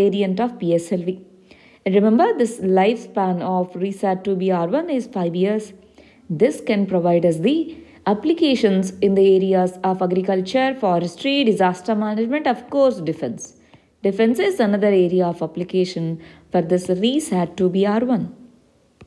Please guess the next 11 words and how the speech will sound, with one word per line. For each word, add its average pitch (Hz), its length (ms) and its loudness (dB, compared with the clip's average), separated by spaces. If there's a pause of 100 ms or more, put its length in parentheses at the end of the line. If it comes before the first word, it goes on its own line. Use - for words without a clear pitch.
(1160)
The 277 80 2
next 349 280 -2
important 277 520 2
launch 247 320 0
is 262 200 -2
Chandrayaan 220 560 0
two. 311 140 -4 (760)
We 240 120 2
all 262 300 2
might 214 220 -4
have 196 280 -4